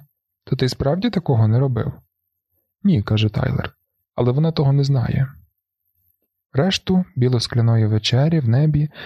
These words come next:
Тайлер продовжував вичищати тарелі від вистиглих артишоків, потім від холодної телятини, з пом дюшес і від холодного суфле по-польськи, не забуваючи щонайменше дюжину разів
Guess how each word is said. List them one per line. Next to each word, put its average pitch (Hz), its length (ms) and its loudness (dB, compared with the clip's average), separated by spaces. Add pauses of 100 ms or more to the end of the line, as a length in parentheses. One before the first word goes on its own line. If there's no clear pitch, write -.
(140)
Тайлер 170 400 0
продовжував 147 600 0
вичищати 123 600 0
тарелі 110 540 2 (400)
від 110 120 0
вистиглих 131 680 0
артишоків, 127 720 0 (560)
потім 196 360 0
від 160 120 0
холодної 117 500 0
телятини, 120 680 0 (440)
з - 180 -2
пом 180 300 2
дюшес 147 640 0 (280)
і 127 100 2
від 127 120 0
холодного 180 500 2
суфле 120 440 0
по-польськи, 107 680 0 (300)
не 135 100 2
забуваючи 120 720 0
щонайменше 117 640 2
дюжину 170 420 2
разів 135 420 0